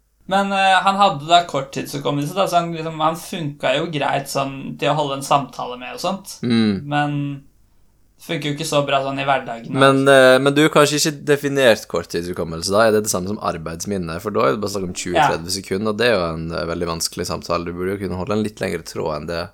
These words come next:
Speaker 2: føler jeg.
Speaker 1: Ja, det vet jeg ikke detaljene på. Det står korttidshukommelse, som er det samme som arbeidsminne, så om man
Speaker 2: Mm.
Speaker 1: bare husker tretti sekunder, eller om på en måte kanskje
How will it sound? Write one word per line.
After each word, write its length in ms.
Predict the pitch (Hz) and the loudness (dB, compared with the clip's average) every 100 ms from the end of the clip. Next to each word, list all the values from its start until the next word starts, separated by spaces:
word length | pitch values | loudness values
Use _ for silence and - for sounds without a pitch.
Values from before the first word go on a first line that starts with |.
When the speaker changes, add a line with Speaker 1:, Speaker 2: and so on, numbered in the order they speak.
| _ _ | _ _
Speaker 2:
føler 200 | - 80 78 | -8 -6 -6
jeg. 100 | - _ _ - | -10 _ _ -4
Speaker 1:
Ja, 220 | 156 160 - _ | -2 -2 -6 _
det 160 | 160 165 | -2 2
vet 180 | 160 143 | 4 2
jeg 180 | 147 156 | 0 -4
ikke 100 | 160 | 0
detaljene 380 | 143 135 139 143 | 2 2 -2 -4
på. 180 | 151 156 | -4 -4
Det 100 | 156 | -6
står 340 | - 147 165 | -2 0 0
korttidshukommelse, 840 | 165 139 131 131 131 135 131 131 151 | -2 -6 -6 -10 -8 -8 -8 -8 -8
som 240 | - 143 | -4 -4
er 140 | 135 131 | -2 -4
det 80 | 131 | -4
samme 260 | 139 123 | -4 -6
som 120 | 120 143 | -6 -4
arbeidsminne, 600 | 127 123 - 131 123 147 | -4 -6 -12 -12 -8 -8
så 200 | - 147 | -2 -2
om 100 | 127 | 0
man 120 | 104 | 0
Speaker 2:
Mm. 20 | 92 | 2
Speaker 1:
bare 200 | 131 135 | 0 -2
husker 280 | 139 - 123 | -8 -6 -4
tretti 240 | 139 - | -6 -8
sekunder, 480 | - 135 135 143 160 | -10 -10 -8 -4 0
eller 280 | 143 131 131 | 0 0 -4
om 240 | 131 135 | -4 -8
på 40 | 139 | -4
en 40 | |
måte 200 | 147 139 | -4 -4
kanskje 440 | 131 143 - 135 | -4 -4 -4 -6